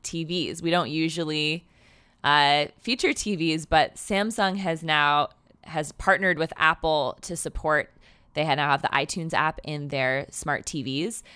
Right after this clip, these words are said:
and they also support AirPlay two. So this is pretty significant. Um,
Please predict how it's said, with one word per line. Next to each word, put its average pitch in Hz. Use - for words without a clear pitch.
and 160
they 156
also 185
support 156
AirPlay 139
two. -
So -
this 247
is 415
pretty 277
significant. 156
Um, 135